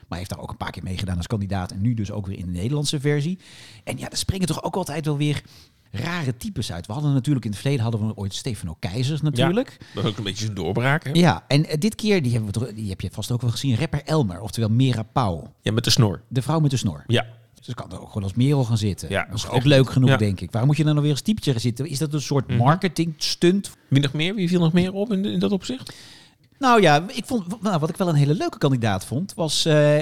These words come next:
Speaker 1: Elodie Verwij. De
Speaker 2: Ja.
Speaker 1: politiek duider van,
Speaker 2: En
Speaker 1: eh,
Speaker 2: Jinek.
Speaker 1: van Umberto
Speaker 2: Ja.
Speaker 1: en, eh, en Jinek inderdaad.
Speaker 2: Ja.
Speaker 1: Wel een leuke kandidaat. En, eh, ik werd wel positief verrast door, eh, de directeur van De Kleine Comedie, Jurgen, eh, Chongafong.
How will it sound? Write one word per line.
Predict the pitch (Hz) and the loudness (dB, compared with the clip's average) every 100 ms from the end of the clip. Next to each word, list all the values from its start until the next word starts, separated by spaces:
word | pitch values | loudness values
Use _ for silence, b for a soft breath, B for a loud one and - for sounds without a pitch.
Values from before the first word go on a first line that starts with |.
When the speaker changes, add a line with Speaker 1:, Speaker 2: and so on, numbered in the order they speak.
| 165 - | 0 -2
Speaker 1:
Elodie | 170 151 135 | 0 0 -2
Verwij. | 156 240 135 78 - _ _ - | -2 -2 -2 -4 -12 _ _ -2
De | 147 151 156 | 2 4 2
Speaker 2:
Ja. | 156 | 0
Speaker 1:
politiek | 185 160 151 135 | 0 0 0 2
duider | 139 143 139 | 4 4 0
van, | 143 139 | 0 2
Speaker 2:
En | 139 | 4
Speaker 1:
eh, | - | 4
Speaker 2:
Jinek. | 135 101 | 4 2
Speaker 1:
van | 143 131 | -2 0
Umberto | 123 135 139 135 | 0 0 -2 -2
Speaker 2:
Ja. | 131 | -2
Speaker 1:
en, | 117 110 | -2 0
eh, | 117 110 | -2 -2
en | |
Jinek | 107 143 143 | -2 -2 -2
inderdaad. | 143 131 123 127 160 - B | -2 -2 -2 -2 -6 -14 B
Speaker 2:
Ja. | - | -10
Speaker 1:
Wel | - | -4
een | 240 | -2
leuke | 240 185 | -2 2
kandidaat. | 127 107 95 160 - - - | 2 2 0 -4 -8 -12 -2
En, | 202 135 - | 2 2 0
eh, | 107 101 143 | -2 -2 -2
ik | 170 | -2
werd | 131 | -2
wel | - 82 | -2 -8
positief | - 82 - 92 | -8 -10 -10 -8
verrast | 104 110 - | -6 -6 -4
door, | 107 110 104 | -4 -4 -4
eh, | 113 110 107 | -6 -4 -4
de | 110 120 117 | -4 -4 -4
directeur | 110 123 120 - 131 120 | -4 -6 -4 -2 0 0
van | 123 120 | -2 -4
De | |
Kleine | 113 131 120 | -2 -2 0
Comedie, | 139 160 85 127 - _ b b b b b b b b | 0 0 -2 -6 -10 _ b b b b b b b b
Jurgen, | 147 160 160 160 | 0 2 2 2
eh, | 151 151 | 2 2
Chongafong. | 196 190 220 120 | 0 2 2 2